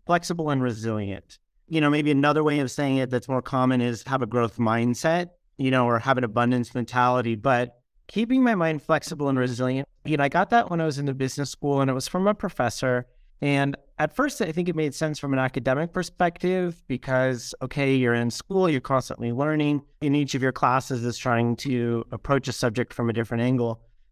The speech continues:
But gosh, when I got to the corporate environment, especially when we were in consulting, keeping my mind flexible was important because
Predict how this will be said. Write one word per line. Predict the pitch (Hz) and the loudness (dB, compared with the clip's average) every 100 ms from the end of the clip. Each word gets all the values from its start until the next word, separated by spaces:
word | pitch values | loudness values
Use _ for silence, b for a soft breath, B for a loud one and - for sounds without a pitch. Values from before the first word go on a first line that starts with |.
| _ | _
But | 151 135 123 _ _ _ | -2 -2 -8 _ _ _
gosh, | 156 170 165 | 2 2 2
when | 151 | 0
I | 143 | 2
got | 180 | 0
to | - | -2
the | 165 139 117 | -2 0 0
corporate | - 254 233 147 120 - _ | 0 0 2 0 0 -6 _
environment, | 131 131 113 110 107 107 107 113 - _ - | -2 2 2 2 2 0 -2 -4 -6 _ -10
especially | - - 233 - 220 | -8 2 2 2 -2
when | 165 151 | -2 0
we | 147 | 0
were | 135 | 2
in | 127 | 0
consulting, | 127 120 196 214 127 113 113 - _ | -4 -2 0 0 -2 -2 -2 -8 _
keeping | - 214 269 | -6 0 2
my | 262 | 2
mind | 247 220 175 180 _ | 2 0 -2 -6 _
flexible | 139 135 - - 180 220 247 233 - | -4 -4 -4 -8 -4 -2 -2 -2 -2
was | 147 143 143 131 - | 2 4 2 -2 -4
important | 139 139 165 143 | -4 0 0 0
because | 135 - 139 | -2 -2 -4